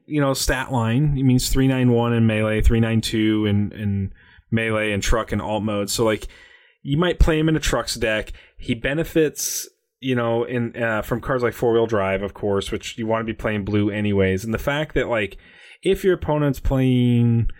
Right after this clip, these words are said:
super Bowl decks that, you know, like Airstrike Patrol is a good example of that. Uh, some of those other decks that are playing the, the Supercharges, Focus Fires,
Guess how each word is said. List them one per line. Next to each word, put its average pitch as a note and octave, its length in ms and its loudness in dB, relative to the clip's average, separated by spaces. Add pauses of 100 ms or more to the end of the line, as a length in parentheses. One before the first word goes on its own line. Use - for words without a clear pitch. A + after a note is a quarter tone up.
(320)
super D#3+ 300 0
Bowl A#2+ 240 2
decks G#2+ 420 -2
that, A2+ 200 -2
you C3+ 80 -6
know, G#2+ 140 -2
like A2 220 -2
Airstrike A#2+ 360 -2
Patrol G#2 320 -2
is G2 100 -2
a G#2 40 -4
good G2+ 140 -2
example G2+ 460 -2
of F#2+ 100 -4
that. G2 500 -2
Uh, G2+ 240 -8
some C3 180 -4
of B2 60 2
those A2 120 -2
other G#2 220 0
decks G2+ 240 -2
that G2+ 100 -4
are G2 60 0
playing A2 480 -2
the, G2 260 0
the G2 60 -2
Supercharges, G2 840 -2
Focus G2 280 -4
Fires, F#2+ 500 -2